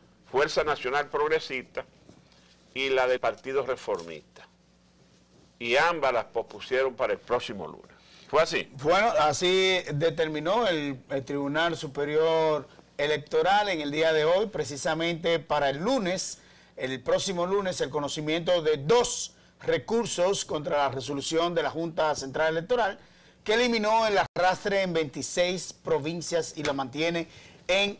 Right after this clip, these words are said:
Speaker 2: seis demarcaciones. Hay una situación, y es que el Partido Revolucionario Moderno quiere eliminar el arrastre por completo. Y el Partido de la Liberación Dominicana quiere que el arrastre no sea
Speaker 1: Sea
Speaker 2: solamente,
Speaker 1: completo,
Speaker 2: sino
Speaker 1: sea
Speaker 2: en
Speaker 1: completo.
Speaker 2: todo el país.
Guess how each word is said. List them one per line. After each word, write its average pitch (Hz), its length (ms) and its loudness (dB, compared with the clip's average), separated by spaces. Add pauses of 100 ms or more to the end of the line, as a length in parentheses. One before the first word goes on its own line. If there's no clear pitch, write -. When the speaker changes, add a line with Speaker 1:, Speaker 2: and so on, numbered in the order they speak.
Speaker 2:
seis 165 360 0
demarcaciones. 143 800 -2 (360)
Hay 233 180 4
una 269 160 0
situación, 240 600 -2
y 170 100 -2
es 180 80 -2
que - 140 -2
el 156 80 -6
Partido 208 440 0
Revolucionario 196 600 0
Moderno 190 580 -2 (460)
quiere 262 480 4
eliminar 214 480 2
el 226 80 4
arrastre 214 480 2
por 175 220 -6
completo. 165 560 -2 (520)
Y 196 120 2
el 190 160 0
Partido 254 520 2
de 277 80 4
la 262 120 4
Liberación 247 420 2
Dominicana 247 560 -2 (200)
quiere 240 380 4
que 208 120 2
el 202 80 6
arrastre 202 480 4
no 190 120 0
sea 240 180 4
Speaker 1:
Sea 202 100 8
Speaker 2:
solamente, 247 260 6
Speaker 1:
completo, 156 420 6
Speaker 2:
sino - 220 4
Speaker 1:
sea 214 140 6
Speaker 2:
en 214 80 0
Speaker 1:
completo. 254 260 6
Speaker 2:
todo 240 160 8
el 220 100 4
país. 156 400 2